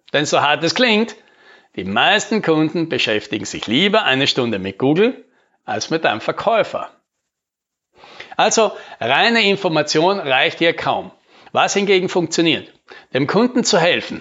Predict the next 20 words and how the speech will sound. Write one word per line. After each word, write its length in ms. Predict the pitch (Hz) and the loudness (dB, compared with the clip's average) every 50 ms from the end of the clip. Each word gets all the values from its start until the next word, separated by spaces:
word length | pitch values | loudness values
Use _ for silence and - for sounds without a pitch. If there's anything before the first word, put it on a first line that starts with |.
| - | -8
Informationen 680 | - 127 143 - - 180 180 170 160 - - 180 170 147 | -4 -4 -2 -2 -2 -2 0 0 0 0 0 0 2 0
auf 140 | 135 120 - | 0 -2 -2
eine 180 | 135 110 104 107 | -4 -4 -4 -4
Situation 800 | - - 131 127 127 127 117 - - - 123 139 160 - - - _ _ - | -4 -4 -4 -4 -4 -4 -4 -4 -4 -2 -2 -2 -2 -4 -6 -10 _ _ -2
umzulegen. 800 | 185 233 254 233 247 - 220 185 160 147 135 120 104 90 78 - - _ _ _ _ _ - _ - | 0 2 2 2 4 4 4 4 6 4 4 2 0 -2 -8 -14 -18 _ _ _ _ _ -20 _ -6
Denn 100 | - 175 | -2 0
das 160 | 196 202 - | 0 2 2
erfordert 560 | 214 196 - - 160 165 180 190 208 220 226 - - - - - | 2 0 2 4 4 4 4 4 4 2 0 -2 -6 -14 -10 -2
gutes 320 | - 147 143 - 151 - | 0 0 0 0 -2 -2
Zuhören 560 | - - 165 185 175 151 139 120 131 143 165 180 - - _ _ | 0 2 2 2 2 2 2 2 2 2 0 -2 -8 -14 _ _
und 160 | - 147 151 180 | -8 -4 -2 -2
Erfahrung. 480 | 151 - - 117 107 104 101 95 - - | 0 0 0 0 2 0 0 -4 -6 -6
Beides 320 | - 117 127 151 170 - - | -4 -2 -2 -2 -2 -4 -4
hat 100 | 151 - | -4 -4
Google 240 | - 131 123 139 127 | -4 -6 -6 -4 -6
meistens 400 | 113 101 101 101 - 123 - - | -6 -6 -6 -6 -8 -6 -2 0
nicht. 240 | 165 131 - - - - _ _ _ _ _ _ - | 0 -2 -2 -6 -16 -20 _ _ _ _ _ _ -4
Ja, 120 | - 156 | -4 -4
du 120 | 156 147 131 | -2 -4 -4
sprichst 600 | - - 170 208 262 262 - - - - - | -4 0 2 2 2 4 2 0 -4 -6 -12